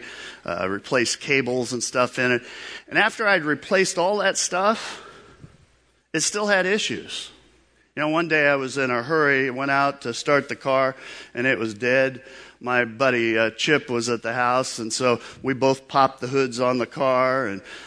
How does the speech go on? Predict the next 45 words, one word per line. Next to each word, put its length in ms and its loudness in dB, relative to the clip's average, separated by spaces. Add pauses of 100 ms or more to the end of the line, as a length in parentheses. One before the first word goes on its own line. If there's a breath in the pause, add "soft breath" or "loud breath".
uh, 80 -8 (120)
grabbed 340 0
the 80 -2
jumper 420 -4
cables 360 -2
out 120 2
of 60 0
the 60 -6
back 280 2
seat 400 -2
'cause 160 -8
I 80 -4
needed 320 0
'em 100 -2
so 220 -2
often. 340 -2
I 80 2
just 220 -2
kept 200 0
'em 140 -8
back 300 0
there, 340 2
and 160 -2 (320 loud breath)
we, 160 0
we 160 -2
connected. 640 0 (340 loud breath)
And 400 -2 (880)
I 60 -6
got 220 2
in 80 -4
the 80 -4
car, 520 0 (400 loud breath)
and 140 0
I 80 2
noticed 380 0
all 100 4
the 80 2
gauges 640 0
are 80 -4
just 260 -2
going 280 0
crazy 600 -2 (140)
in 160 -6
my 160 -2
car. 460 -4